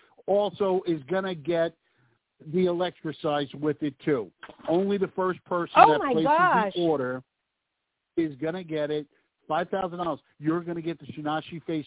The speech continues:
Speaker 1: mask and everything we just described. You're also gonna get full body workout with the electricized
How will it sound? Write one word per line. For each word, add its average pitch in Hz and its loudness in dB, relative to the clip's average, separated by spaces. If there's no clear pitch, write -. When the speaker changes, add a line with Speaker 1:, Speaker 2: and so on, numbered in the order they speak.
Speaker 1:
mask 135 -8
and 139 -16
everything 156 -2
we 147 2
just 139 -2
described. 135 -2
You're 180 -2
also 151 -2
gonna 139 -6
get 135 -6
full 277 -4
body 262 -2
workout 254 -2
with 214 0
the 240 -2
electricized 233 -2